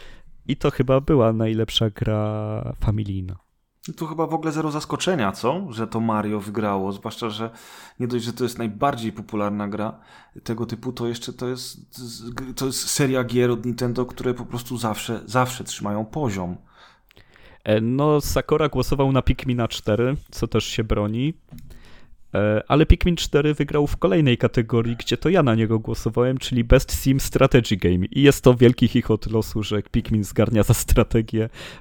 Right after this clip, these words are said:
Speaker 1: ale też, <laughs> ale też bardzo się ucieszyłem, że tak się stało.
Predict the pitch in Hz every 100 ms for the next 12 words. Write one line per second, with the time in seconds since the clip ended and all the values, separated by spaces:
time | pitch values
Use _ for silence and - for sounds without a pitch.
0 | - 107 110 - - 117 - - 135 -
1 | 160 - 233 196 - 131 120 131 127 110
2 | 117 - 110 104 95 92 90 95 95 101
3 | - - - 95